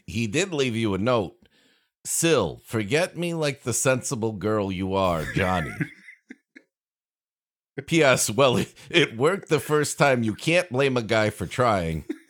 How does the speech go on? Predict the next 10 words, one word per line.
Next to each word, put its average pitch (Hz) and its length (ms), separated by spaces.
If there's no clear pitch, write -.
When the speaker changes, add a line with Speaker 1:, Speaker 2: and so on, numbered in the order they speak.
Speaker 1:
Well, 104 300
actually, 110 420
you 95 180
did 95 440
blame 90 320
a 80 60
guy 78 300
for 78 200
trying. - 420
Speaker 2:
<laughs> 165 100